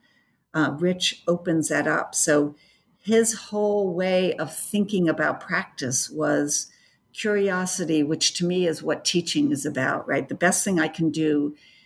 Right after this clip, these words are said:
is give students enough knowledge that they ask new questions and they become more curious. I never want a student to walk out of a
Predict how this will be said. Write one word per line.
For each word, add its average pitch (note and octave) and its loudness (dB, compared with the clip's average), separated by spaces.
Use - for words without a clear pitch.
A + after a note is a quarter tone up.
is D#3+ 2
give F3 0
students F3 0
enough D#3 0
knowledge D#3 0
that C#3 -6
they C#3 2
ask C#3 0
new C#3+ 4
questions - -4
and D3+ -2
they D3 0
become D3 -2
more D3 0
curious. D3 -4
I D3+ -2
never E3 0
want D#3 0
a C#3+ 0
student D3 -2
to - -12
walk C#3+ -2
out D3+ 2
of C#3 -2
a C#3+ -6